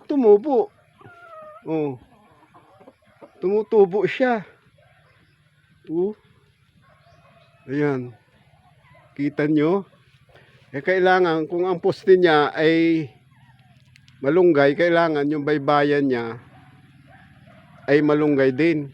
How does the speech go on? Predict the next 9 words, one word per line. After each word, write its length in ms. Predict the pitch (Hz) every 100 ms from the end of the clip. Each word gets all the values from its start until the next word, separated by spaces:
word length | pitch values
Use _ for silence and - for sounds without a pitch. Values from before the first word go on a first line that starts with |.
| -
At 160 | 139 135
kailangan 480 | 160 156 165 165 151
nakadikit 480 | 151 131 135 139 -
siya. 320 | - 160 147 - _ - -
At 160 | - 127
huwag 220 | 156 160
niyong 160 | 165 175
ipapako. 720 | 170 160 143 156 147 165 160 - - _ - - _ _ _ _ _ _ _ _ -
Kailangan 680 | 131 143 151 160 160 147